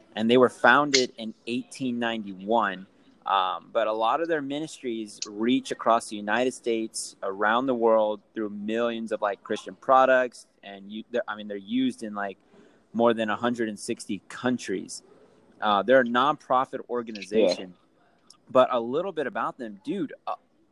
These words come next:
Speaker 1: they have, uh, a few different ministries, and one of 'em is, uh, Lifeway Insights,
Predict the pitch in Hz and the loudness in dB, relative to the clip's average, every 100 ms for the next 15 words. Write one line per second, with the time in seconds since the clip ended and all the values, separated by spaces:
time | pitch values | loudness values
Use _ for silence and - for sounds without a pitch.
0 | _ _ _ _ _ _ _ _ 110 143 | _ _ _ _ _ _ _ _ -4 -4
1 | 185 170 165 151 143 135 123 - - 113 | -2 -4 -4 -2 -2 -2 -6 -8 -4 -2
2 | 107 95 - - 127 - 151 208 180 147 | -2 -4 -8 -8 -8 -6 -6 -4 -2 0
3 | 147 143 104 101 110 156 - 120 101 113 | 2 0 -4 -6 -6 -6 -2 -2 -2 -4
4 | 107 101 135 226 131 110 104 101 104 _ | -4 2 4 4 2 2 0 -4 -10 _
5 | _ _ _ - 120 110 110 98 101 113 | _ _ _ -4 -2 2 2 2 2 2
6 | 160 - 156 123 - 135 143 160 - 110 | 0 0 -2 -2 -6 -8 -8 -6 -4 -4
7 | 87 - - - | -6 -12 -14 -14